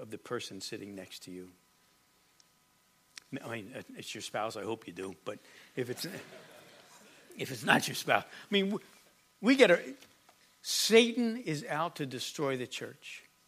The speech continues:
And one of the greatest avenues he has for destroying the church is your undealt with handprint. That stuff that's going on inside of you where you get defensive, you get hi-, irritated, you get offended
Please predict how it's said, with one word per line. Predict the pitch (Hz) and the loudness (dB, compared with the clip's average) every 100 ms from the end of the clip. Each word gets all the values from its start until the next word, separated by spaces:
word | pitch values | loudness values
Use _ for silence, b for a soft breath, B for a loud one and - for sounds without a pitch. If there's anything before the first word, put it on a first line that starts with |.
| _ _ _ _ _ _ _ _ - - | _ _ _ _ _ _ _ _ -20 -8
And | 147 | -2
one | 151 | 0
of | |
the | 143 | 0
greatest | 117 143 185 208 196 214 | -2 6 8 8 4 6
avenues | 170 165 160 160 147 | 8 8 4 0 0
he | 156 131 | -2 -2
has | 127 139 156 160 - B - | 2 4 4 0 -8 B -8
for | 147 | -6
destroying | 123 110 - 156 147 147 | -4 -4 -2 0 0 0
the | 151 | -4
church | 143 - 117 95 - - B B - | -6 -4 -4 -4 -12 -16 B B -6
is | 120 113 | -4 0
your | 147 147 | 2 2
undealt | - 139 160 156 - - 143 139 151 | 0 0 0 -2 -8 -2 4 6 4
with | 117 113 104 - - | -2 -2 -4 -8 -4
handprint. | 127 117 - 95 92 - - _ _ _ _ _ _ _ _ _ _ _ _ - | -4 -4 -8 -12 -12 -20 -20 _ _ _ _ _ _ _ _ _ _ _ _ 0
That | 147 - | 0 2
stuff | - - - - 214 170 - | 2 2 0 0 2 2 0
that's | 131 117 | -8 -4
going | - 143 | 2 4
on | 143 143 | 4 2
inside | 131 - 170 170 165 | 0 0 2 2 0
of | 120 | -4
you | 110 101 101 98 B - | -6 -6 -8 -14 B -8
where | 117 | -6
you | 123 151 | -2 2
get | 165 160 | 2 2
defensive, | 165 - 139 135 151 120 | -4 -2 -2 0 -4 -2
you | 131 | -2
get | 139 156 139 | -2 -2 -2
hi-, | - 147 | -4 0
irritated, | 147 143 135 139 139 | 0 0 -2 -2 -2
you | 131 143 | -2 0
get | 147 | 0
offended | 139 139 127 127 127 | 0 -2 -4 -4 -6